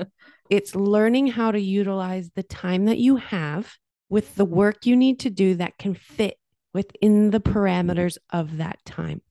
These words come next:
Speaker 2: We've got a six-month online course as an example. What can we fit within those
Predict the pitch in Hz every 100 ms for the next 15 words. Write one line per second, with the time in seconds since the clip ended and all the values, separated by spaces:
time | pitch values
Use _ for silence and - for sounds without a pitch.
0 | _ _ 165 233 269 226 190 180 - -
1 | 233 - - 208 196 - - 196 190 180
2 | 180 - 170 170 - - _ _ _ _
3 | - 180 160 175 175 165 170 160 151 156
4 | _ _ _ - 170 202 254 - - -
5 | _ - - 247 220 240 - - 185 -
6 | _ _ _ _ _ _ - 190 196 196
7 | 196 185